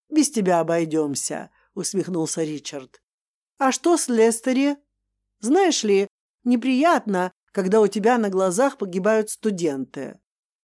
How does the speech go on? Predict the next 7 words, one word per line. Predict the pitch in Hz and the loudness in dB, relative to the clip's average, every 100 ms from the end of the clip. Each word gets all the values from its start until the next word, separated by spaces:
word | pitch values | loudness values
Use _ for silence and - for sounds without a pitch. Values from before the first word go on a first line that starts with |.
| _ _ _ _ | _ _ _ _
«Там | 311 311 285 311 269 | 2 4 4 4 4
не | |
всё | 262 - 277 | 2 0 -2
чисто», | 277 320 - - 170 151 - _ _ _ _ | 0 0 0 -4 -6 -8 -10 _ _ _ _
вздохнул | 165 175 170 185 190 208 - | -6 -4 -2 -2 -2 -2 -6
его | 175 180 | -2 0
величество. | 180 160 151 170 - - 160 151 | 0 -2 -6 -8 -8 -6 -6 -6